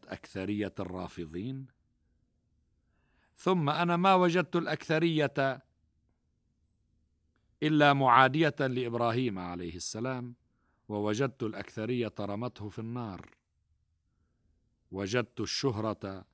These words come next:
رمت إبراهيم في المنجنيق بالنار، ووجدت الشهرة والأكثرية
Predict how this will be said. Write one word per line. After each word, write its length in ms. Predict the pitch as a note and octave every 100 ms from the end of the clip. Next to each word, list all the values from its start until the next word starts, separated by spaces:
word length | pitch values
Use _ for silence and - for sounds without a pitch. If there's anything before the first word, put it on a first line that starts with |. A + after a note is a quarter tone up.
| _ _ _ -
رمت 400 | G#2+ B2+ A#2+ G2+
إبراهيم 640 | A2+ G#2+ G#2+ G2 A#2 A#2 G#2
في 140 | -
المنجنيق 640 | G#2+ G#2+ G#2+ G#2+ A#2 F#2+ - - _ _ _ _ _ _ _ _ _ _ _
بالنار، 500 | G2 G2+ G#2+ G2+ - _ _ _ _ _ _ _ _ -
ووجدت 580 | G#2 A2+ A#2+ D3+ -
الشهرة 640 | C#3+ - E3+ D3+ D3 - C#3+
والأكثرية 1120 | C#3+ C3 C#3 - C#3+ D#3+ D3+ C3+ C#3+ C3